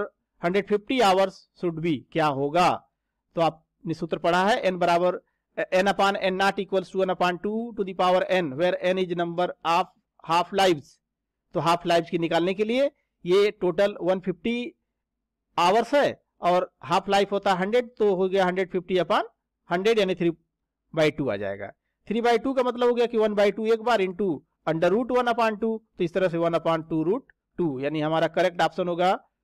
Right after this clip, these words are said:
थ्री one upon two root two। Question number twenty,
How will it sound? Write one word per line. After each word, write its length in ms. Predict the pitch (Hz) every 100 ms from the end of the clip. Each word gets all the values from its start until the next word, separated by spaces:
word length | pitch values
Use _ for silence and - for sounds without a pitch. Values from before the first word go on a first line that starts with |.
| _ -
थ्री 480 | 165 196 247 311 349 _ -
one 180 | 160 156
upon 400 | 139 151 151 190 - _ _ -
two 180 | 151 170 185 147
root 220 | 175 285 _ _ _ -
two। 120 | 135 - _ _ _ _ _ _ _ _ _ _ _ _ _ _ _ _ _ _ _ _
Question 220 | 214 196 240
number 140 | 240
twenty, 320 | 226 170 117